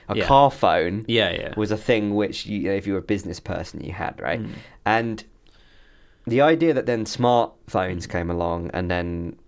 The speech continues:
Speaker 1: smart watches and sm-, you know, all this kind of smart cars
Speaker 2: Yeah.
Speaker 1: a decade before,
Speaker 2: Yeah.
Speaker 1: um, all, all that kind of, like, thing. And the idea that a phone now isn't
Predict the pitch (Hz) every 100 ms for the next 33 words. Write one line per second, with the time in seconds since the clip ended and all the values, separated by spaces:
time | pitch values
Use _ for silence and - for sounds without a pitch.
0 | 73 67 110 98 87 92 - - 85 78
1 | 76 - 98 101 76 107 110 - 80 -
2 | 110 101 - 104 104 117 123 - 104 87
3 | 95 104 95 - 95 92 - 101 104 -
4 | - - - 123 127 131 170 170 180 175
5 | 196 - 165 143 - 123 120 - - 117
6 | 127 185 202 - - - - _ _ -
7 | 131 135 143 143 160 165 160 139 - 151
8 | 151 156 151 143 120 98 90 90 113 104
9 | 113 107